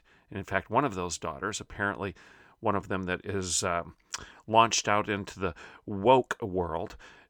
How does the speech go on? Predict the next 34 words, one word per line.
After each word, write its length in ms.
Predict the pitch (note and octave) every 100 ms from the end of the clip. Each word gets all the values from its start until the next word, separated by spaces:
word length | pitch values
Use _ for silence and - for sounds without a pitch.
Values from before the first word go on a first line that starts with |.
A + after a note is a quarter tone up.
| A2
disagreed 640 | C#3 - A#2+ F#2 D3+ F3+
with 160 | A#2 -
my 160 | F2+
message 440 | F2+ F2+ - G#2+ G#2+
and 100 | G#2+
even 240 | A#2 G#2
told 420 | - - D#3+ E3+
her 120 | B2+ G#2
father 320 | G2+ F#2+ F2+
that 360 | G2 G2 -
while 400 | F#2 B2+ C3 C3 -
I 160 | A2+
was 200 | G#2 G2+
speaking 640 | - - C#3+ - F#2 E2+ -
at 140 | G2 -
that 200 | G2 -
commencement. 540 | F#2 A2 - - - - - - -
He 160 | - G2+
smiled 540 | - G#2 G#2 A#2+ B2+ -
and 100 | G2
he 120 | F#2+
challenged 540 | - B2 C#3 A#2+ F#2+ -
her 200 | C#2 -
and 120 | F#2+
he 80 | F#2+
said, 240 | - G2
"Well, 100 | G2
perhaps 540 | - F#2+ F2 F2+ - F#2
you 80 | E2+
ought 80 |
to 80 | D#2
listen 360 | D#2 D#2 - -
to 140 | -
him." 140 | -